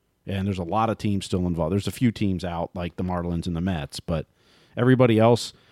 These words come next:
uh, and the Reds may be out of it too, although they're actually playing pretty good baseball right now. But, uh, you know, the, the National League is where the action is right now in baseball. It's not the American League 'cause,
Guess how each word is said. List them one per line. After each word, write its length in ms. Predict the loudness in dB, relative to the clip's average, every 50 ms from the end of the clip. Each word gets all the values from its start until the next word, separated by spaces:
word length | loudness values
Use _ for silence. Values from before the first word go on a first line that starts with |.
| _ _ _ _ _ _ _ _ _ _ _ -6
uh, 60 | -6
and 260 | -4 -4 -4 -4 -2
the 80 | 0 2
Reds 320 | 2 2 2 2 0 0
may 160 | 0 0 0
be 240 | 0 0 0 0 -2
out 220 | -2 -2 -2 -2
of 80 | -2 -2
it 100 | -4 -4
too, 260 | -2 0 2 2 2
although 380 | 2 2 0 0 0 0 0 0
they're 240 | 0 -2 -2 -2 -2 -4
actually 300 | -6 -6 -4 -4 -6 -4
playing 260 | -4 -4 -4 -2 -2
pretty 160 | -2 -2 -2
good 140 | -2 -4 -2
baseball 360 | -2 -2 -2 -2 -4 -6 -6
right 160 | -6 -6 -6
now. 240 | -8 -10 -12 -12 -12 -12
But, 200 | -12 -12 -12 -12 _ _ _ _ _ _ _ _ _ _ _
uh, 140 | -14 -14 -14 -16 -18
you 220 | -18 -8 -6 -6 -6
know, 240 | -6 -8 -10 -12 -16 -20 -20 -18 -8
the, 140 | -8 -8 -4
the 160 | -2 0 2
National 400 | 4 4 4 4 6 4 4 4
League 160 | 4 2 0
is 100 | 0 0
where 120 | 0 0 0
the 120 | 0 0
action 340 | 0 -2 -2 -2 -4 -4 -4
is 140 | -4 -4 -6
right 180 | -6 -6 -6
now 160 | -4 -4 -4
in 60 | -4 -4
baseball. 320 | -4 -6 -6 -6 -8 -10
It's 100 | -8 -6
not 160 | -6 -6 -6
the 80 | -6 -6
American 380 | -8 -6 -8 -10 -10 -12 -14
League 100 | -14 -12
'cause, 220 | -10 -10 -10 -10